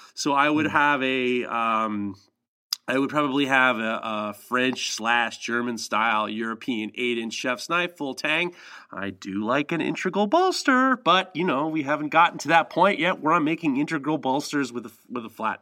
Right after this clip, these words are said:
Speaker 1: with a full tang. So that's what I would go with. I would do one of my eight-inch, uh, full tang. I probably go carbon steel too, which is crazy because I do so much stainless steel. I'm now, I've been doing so much carbon steel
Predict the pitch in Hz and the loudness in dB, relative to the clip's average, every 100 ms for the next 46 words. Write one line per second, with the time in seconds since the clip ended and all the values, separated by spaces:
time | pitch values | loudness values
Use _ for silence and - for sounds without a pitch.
0 | - 117 - 131 113 - 110 95 - 113 | -10 -10 -6 -4 -2 -2 -4 -4 -6 -4
1 | 107 - - - - - - - - - | -6 -10 -20 -18 -18 -18 -20 -20 -20 -20
2 | _ - 165 190 214 185 175 143 175 170 | _ 4 4 6 6 6 6 6 6 6
3 | 165 156 160 135 156 156 139 151 147 151 | 6 6 6 4 6 6 6 4 4 6
4 | 160 160 156 147 151 143 - - - - | 6 6 6 6 4 2 0 0 -2 -2
5 | - 123 117 117 113 110 110 104 - - | -4 0 2 2 4 4 2 0 -4 -10
6 | - - - 151 147 147 - 147 135 131 | -14 -18 -6 0 2 0 0 0 2 2
7 | 127 123 107 135 147 180 185 185 196 151 | 2 0 -2 -2 0 -2 0 0 0 0
8 | 170 - 156 147 135 - 143 131 - 135 | -2 2 2 4 -2 -4 -2 -2 -2 -2
9 | 113 95 87 101 - 107 - - 147 135 | -2 -4 -8 -8 -6 -6 -6 -2 0 0
10 | 104 101 110 110 110 110 - 131 120 - | -2 -4 -4 -4 -4 -4 -4 -4 -4 -4
11 | 113 110 104 - 92 92 - 101 104 113 | -4 -4 -6 -10 -12 -12 -10 -8 -8 -4
12 | 131 143 143 147 139 - - 113 107 107 | 0 2 2 0 -4 -14 -12 -8 -4 -2
13 | 113 104 139 143 - - 156 131 110 - | -2 -2 -2 -4 -4 2 2 2 -4 -8
14 | 95 95 95 | -8 -8 -12